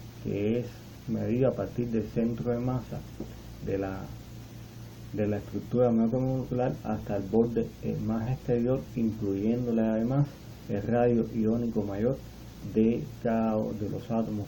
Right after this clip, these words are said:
presentes. Se define un parámetro rho que define la densidad con que están presentes los puntos del enmayado y se define una energía potencial de tipo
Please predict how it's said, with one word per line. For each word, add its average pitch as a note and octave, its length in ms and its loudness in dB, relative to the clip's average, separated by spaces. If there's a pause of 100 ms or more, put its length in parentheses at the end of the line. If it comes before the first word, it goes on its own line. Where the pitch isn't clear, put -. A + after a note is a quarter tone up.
presentes. F2 560 -10 (800)
Se A#2 60 2
define A#2+ 500 6
un B2 100 2
parámetro B2+ 540 2
rho C#3+ 240 4
que A2 60 0
define A#2+ 480 0
la G#2+ 180 2
densidad G#2 880 -2 (340)
con G2+ 200 -6 (160)
que F#2+ 260 -4 (180)
están A#2+ 360 0 (300)
presentes A#2 760 -2 (640)
los G2 140 -2
puntos A#2+ 500 -2
del G2+ 160 2
enmayado F#2+ 560 -4 (680)
y C3+ 120 2
se D3+ 120 4
define C#3 560 6
una A#2+ 180 2
energía C3 360 2
potencial A#2 560 2
de F#2 120 0
tipo A2+ 340 0